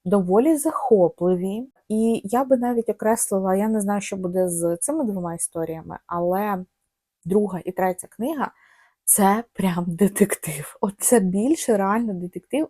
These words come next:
аніж любовний роман. Там іде в нас розслідування, там у нас намагаються з'ясуватися певні факти. Ну, тобто є якісь моменти, які от притаманні виключно детективу, і їх там дуже багато.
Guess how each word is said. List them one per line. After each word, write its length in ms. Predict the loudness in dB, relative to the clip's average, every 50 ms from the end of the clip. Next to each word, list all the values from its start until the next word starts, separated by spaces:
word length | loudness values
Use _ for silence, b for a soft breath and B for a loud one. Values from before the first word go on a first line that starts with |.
| -4
аніж 360 | -6 -4 0 2 0 0 0
любовний 400 | -2 -4 -2 -2 -2 -2 -2 -2
роман. 300 | -4 -4 -4 -6 -8 -8 -10 -8
Там 200 | -6 -6 -4 -4
іде 160 | -4 -6 -8
в 100 | -8 -12
нас 160 | -14 -10 -8
розслідування, 840 | -8 -8 -8 -4 -2 -2 0 0 0 -2 -2 -2 -4 -4 -4 -6 -8 B B B B B B B B -20 B -6
там 240 | -4 -2 -2 -2 -2
у 40 | -4
нас 200 | -6 -6 -6 -8
намагаються 400 | -8 -6 -4 -2 -2 -2 -2 -4
з'ясуватися 580 | -4 -4 -2 -2 -4 -4 -4 -6 -8 -10 -10
певні 320 | -8 -6 -6 -6 -4 -6 -8
факти. 680 | -8 -4 -4 -2 0 0 0 0 -2 _ _ -8 -8 -8 _ 0
Ну, 140 | 0 2
тобто 220 | 2 0 0 0 2
є 140 | 4 4 4
якісь 300 | 4 2 -2 -4 -2 -6
моменти, 440 | -8 -6 -4 -4 -2 -2 0 -2
які 220 | -2 -2 4 6 6
от 160 | 6 6 4
притаманні 540 | -6 -6 -4 -4 -4 -2 -2 0 0 0 0
виключно 720 | 0 6 8 8 8 8 6 0 -6 -6 -6 -8 -6 -6
детективу, 680 | -2 -2 -4 -4 -4 -12 _ -4 -2 -2 0 0 -4 -4
і 140 | -6 -4 -2
їх 160 | -2 -4 -4
там 180 | -4 -6 -4 -2
дуже 200 | -2 -2 -2 -2
багато. 400 | -4 -4 -6 -6 -10 -12 _